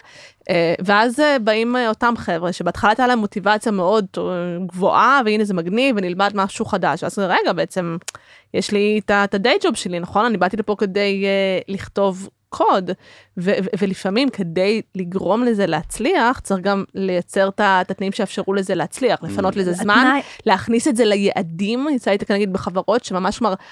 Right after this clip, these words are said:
Speaker 1: המנהלים ידעו שזה חלק מהיעדים של המחלקה, או של אותו
Speaker 3: אה,
Speaker 1: עובד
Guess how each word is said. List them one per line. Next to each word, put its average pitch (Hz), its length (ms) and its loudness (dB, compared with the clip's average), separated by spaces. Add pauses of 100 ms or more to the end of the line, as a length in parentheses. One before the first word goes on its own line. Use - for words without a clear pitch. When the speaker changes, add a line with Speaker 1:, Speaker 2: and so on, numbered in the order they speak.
(160)
Speaker 1:
המנהלים 208 1000 0
ידעו 196 440 0
שזה 190 320 -2
חלק 220 360 -2
מהיעדים 226 600 0
של 196 320 0
המחלקה, 185 560 -2
או 170 100 -2
של 180 220 -4
אותו 220 340 0 (180)
Speaker 3:
אה, 147 160 -10
Speaker 1:
עובד 202 360 2